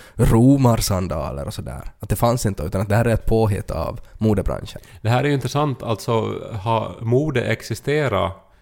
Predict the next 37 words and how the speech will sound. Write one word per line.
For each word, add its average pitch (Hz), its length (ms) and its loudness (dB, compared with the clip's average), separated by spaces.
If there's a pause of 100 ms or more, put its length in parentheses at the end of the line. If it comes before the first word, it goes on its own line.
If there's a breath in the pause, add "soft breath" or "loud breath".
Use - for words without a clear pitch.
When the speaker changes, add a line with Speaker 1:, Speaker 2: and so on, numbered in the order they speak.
(440 soft breath)
Speaker 2:
egentligen 107 460 0
utanför 101 400 -2
då 98 140 0
någon 98 220 0
viss 104 400 -4 (200)
elitgrupp 107 840 -2
innan 98 580 -2
kanske, 90 380 -4
säg, 85 520 -4 (360)
alltså 92 240 -10
efter - 260 -6
kriget? 123 360 -2
Speaker 1:
Det 101 100 4
är 101 60 4
ju 170 120 4
klart 113 280 2
att - 120 -6
det 73 120 -4
har 98 160 -4
funnits. - 640 -8 (100)
Jag 104 120 -2
menar, 110 280 0 (340)
man 110 280 0
var 110 80 4
ju 107 60 4
begränsad 107 680 0
med 95 140 -2
resurser 127 500 0
och 92 140 -2
så 95 100 0
här 87 420 -2 (300 loud breath)
textiler 117 720 2
och - 80 -2
sådär. 85 300 -4
Och 92 60 0
jag 98 80 0
menar, 104 240 2